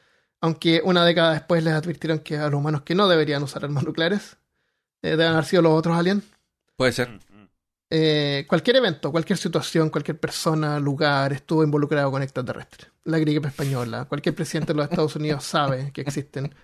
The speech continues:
Speaker 1: La An-, la Antártida tiene un agujero en el medio y que alberga una civilización extraterrestre. Entonces tiran y tiran especulaciones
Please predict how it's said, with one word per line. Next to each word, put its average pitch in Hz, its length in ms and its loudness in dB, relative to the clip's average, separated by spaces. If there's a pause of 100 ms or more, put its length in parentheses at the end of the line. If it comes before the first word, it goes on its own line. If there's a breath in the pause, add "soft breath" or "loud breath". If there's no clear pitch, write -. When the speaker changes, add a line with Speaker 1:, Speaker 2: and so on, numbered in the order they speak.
(140)
Speaker 1:
La 165 160 2
An-, 156 220 0
la 160 240 2
Antártida 156 680 0
tiene 156 180 -2
un 156 120 -2
agujero 151 420 0
en 156 80 -2
el 151 80 -2
medio 156 400 2
y 156 120 -2
que - 100 -4
alberga 151 360 -2
una 156 140 0
civilización 147 580 -2
extraterrestre. 143 760 -4 (840)
Entonces 180 260 2
tiran 220 240 4
y 220 100 6
tiran 214 260 6
especulaciones 196 840 4